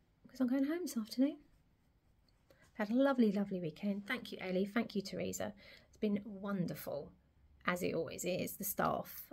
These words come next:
are amazing. They always look after us well. And, um, yeah, I'll see you in January. The girls at the retreat. I won't see you in January. <laughs> I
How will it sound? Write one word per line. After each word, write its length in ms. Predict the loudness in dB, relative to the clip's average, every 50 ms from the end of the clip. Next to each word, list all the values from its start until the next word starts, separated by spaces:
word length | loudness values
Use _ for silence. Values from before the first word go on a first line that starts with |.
| -2
are 100 | -2 0
amazing. 680 | 0 2 4 6 8 8 8 8 8 8 8 8 8 8
They 160 | 6 6 4 2
always 200 | 0 -2 -4 -6
look 160 | -6 -2 0
after 280 | 0 0 0 -2 -6
us 120 | -6 -6 -6
well. 480 | -6 -4 0 2 4 4 4 2 0 -4 -10 -18 -18 -18 -18 -18 -18 -18 -18 -18 -18 -18 -18 -18 -18 -18 -20 -20 -20 -20 -20 _ 6
And, 420 | 10 10 12 12 12 10 8 8 6
um, 320 | 8 8 8 8 6 4 2 -2 -10 -4 2
yeah, 240 | 4 4 6 6 4 2
I'll 120 | 0 -2
see 200 | -2 0 2 2
you 180 | 4 4 4 4
in 140 | 4 2
January. 680 | 2 2 4 4 6 4 4 4 0 -4 -6 -10 -12 -14 -18 _ _ _ _ _ _ _ _ _ _ -6
The 80 | -2
girls 280 | 0 0 0 0 -2 -4
at 80 | -6 -6
the 60 | -6
retreat. 380 | -8 -8 -8 -6 -6 -8 -8 -10 -16 -20 _ -6
I 80 | -4 -2
won't 160 | -2 -2 -4
see 120 | -4 -4 -2
you 180 | -2 -2 -2
in 100 | -4 -4
January. 460 | -4 -6 -6 -6 -6 -4 -4 -4 -4 -4 -4
<laughs> 760 | -4 -6 -6 -8 -10 -14 -20 -20 -20 _ _ _ -10 -6 -4
I 80 | -4